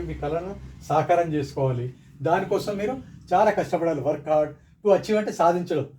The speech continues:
మీ కళను సాధించుకోవడానికి చాలా కష్టపడాలి. ఆ? కళల ద్వారా సా-, achieve their goals అంటే మీ యొక్క గోల్ అంటే ఏంటి? మీరు సాధించవలసింది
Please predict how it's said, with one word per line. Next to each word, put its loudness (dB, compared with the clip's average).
మీ -6
కళను -2
సాధించుకోవడానికి 0
చాలా 0
కష్టపడాలి. -2
ఆ? 0
కళల 4
ద్వారా 4
సా-, -2
achieve -8
their 4
goals 0
అంటే -10
మీ -6
యొక్క -6
గోల్ 4
అంటే -4
ఏంటి? -8
మీరు -6
సాధించవలసింది -2